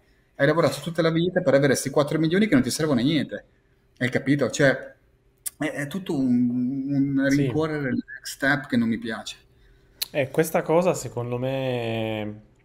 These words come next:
Speaker 2: in America la capisci in modo ancora più forte che in qualsiasi altro paese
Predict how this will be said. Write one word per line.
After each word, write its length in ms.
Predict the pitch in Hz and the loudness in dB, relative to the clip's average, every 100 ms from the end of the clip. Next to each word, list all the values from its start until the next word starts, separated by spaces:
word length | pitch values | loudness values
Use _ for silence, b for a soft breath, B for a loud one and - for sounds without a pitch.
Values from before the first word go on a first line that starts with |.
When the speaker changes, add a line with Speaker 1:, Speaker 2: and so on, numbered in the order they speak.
| _ - - b b b b b | _ -16 -16 b b b b b
Speaker 2:
in 180 | 143 127 | -6 -2
America 460 | 123 135 147 143 120 | 2 2 2 0 0
la 100 | 117 | -2
capisci 800 | 123 - 123 - - 123 123 120 | -4 -6 -6 -6 -4 -2 -2 -2
in 100 | 120 | -2
modo 240 | 120 123 123 | 0 4 4
ancora 280 | 113 123 | 2 -2
più 160 | 123 170 | -4 -6
forte 540 | - 123 123 123 120 | -4 0 2 2 -2
che 80 | 117 | -2
in 80 | 110 | -4
qualsiasi 440 | 113 107 - - | -4 -6 -8 -8
altro 340 | 110 107 113 107 | -8 -6 -8 -6
paese 1120 | 110 107 107 107 104 107 104 104 101 98 | -4 -2 -2 -4 -4 -4 -2 -2 -4 -6